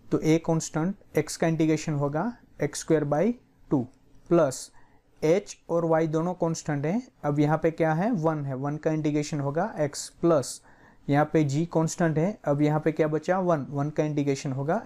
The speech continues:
X प्लस अब ये टर्म है उसका हम इंटीग्रेशन करेंगे Y के ज़रिए, ठीक है। तो यहाँ पे B कांस्टेंट, Y का इंटीग्रेशन होगा वाई स्क्वायर बाई टू प्लस F कांस्टेंट,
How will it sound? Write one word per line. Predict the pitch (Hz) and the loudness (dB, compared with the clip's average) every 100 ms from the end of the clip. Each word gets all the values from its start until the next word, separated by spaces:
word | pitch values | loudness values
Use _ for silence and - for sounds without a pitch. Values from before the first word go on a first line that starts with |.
| 151 | -2
X | - - - - _ - | -2 -10 -14 -20 _ 0
प्लस | 156 123 - - - - - - - | 2 2 -6 -16 -20 -20 -20 -20 -2
अब | 143 | 2
ये | 147 160 | 4 2
टर्म | 165 175 | 4 0
है | 151 185 | 2 0
उसका | 160 147 - | -2 -4 -2
हम | 151 160 | 0 2
इंटीग्रेशन | 156 156 160 160 165 | 2 4 2 2 -2
करेंगे | 151 135 147 214 | 0 0 4 4
Y | 226 170 | 4 2
के | 165 | 2
ज़रिए, | 139 139 131 | 0 0 -2
ठीक | 131 170 247 | -2 -2 0
है। | 277 | 2
तो | 175 | 2
यहाँ | 151 151 | 4 4
पे | 175 151 | 2 2
B | 147 165 220 - - | 0 0 0 -2 -2
कांस्टेंट, | 175 170 170 175 180 - | 0 0 -2 -2 -4 -2
Y | 147 151 | 0 2
का | 156 165 | 2 0
इंटीग्रेशन | 160 156 160 160 156 | 2 0 0 -2 -2
होगा | 147 143 160 220 - _ 151 | -2 -2 -2 -4 -10 _ -4
वाई | 139 147 | 0 0
स्क्वायर | 147 - 160 156 | -2 0 2 2
बाई | 147 151 233 269 - _ _ - | 2 2 2 -2 -14 _ _ -2
टू | 139 - - - - - - - | -2 -6 -20 -20 -20 -20 -20 0
प्लस | 170 151 120 - - - - 156 | 4 4 0 -8 -12 -20 -8 0
F | 160 165 - | 0 0 0
कांस्टेंट, | 170 170 - 156 202 | 0 0 -2 0 0